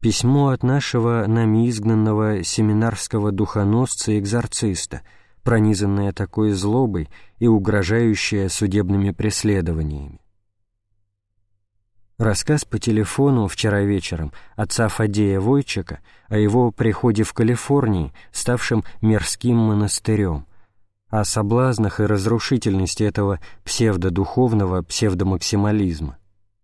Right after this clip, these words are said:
Рассказ "Sister Edith"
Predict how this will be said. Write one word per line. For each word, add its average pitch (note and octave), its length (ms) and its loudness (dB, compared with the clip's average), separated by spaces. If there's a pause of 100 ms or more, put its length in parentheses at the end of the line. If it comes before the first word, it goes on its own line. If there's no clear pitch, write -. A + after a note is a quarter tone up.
(680)
Рассказ A2+ 680 -2 (140)
"Sister A2 600 -2
Edith" F#2+ 360 -2